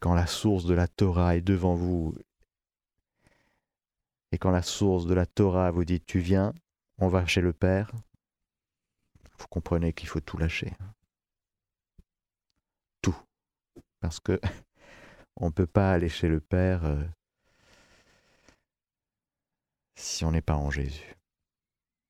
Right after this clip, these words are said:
C'est, c'est que lui qui y va. Il est le chemin, vraiment. Alors bien sûr, la petite Marie, la Vierge Marie, elle suit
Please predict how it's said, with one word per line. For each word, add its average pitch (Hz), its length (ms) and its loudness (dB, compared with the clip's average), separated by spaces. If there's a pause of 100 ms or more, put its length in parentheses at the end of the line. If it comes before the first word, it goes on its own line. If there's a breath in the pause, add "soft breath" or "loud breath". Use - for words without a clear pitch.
(1080)
C'est, - 220 -12
c'est - 140 -6
que - 100 -2
lui 80 220 0
qui - 140 -6
y 76 40 -2
va. 76 320 -4
Il 87 220 2
est 85 80 2
le 82 260 2
chemin, 80 400 -6
vraiment. 73 400 -6 (400)
Alors 80 240 -2
bien 87 160 0
sûr, 87 260 -2
la 80 120 0
petite - 340 -8
Marie, 80 480 -2
la 80 120 -4
Vierge 80 280 -2
Marie, 80 280 -2
elle 82 120 0
suit - 420 -16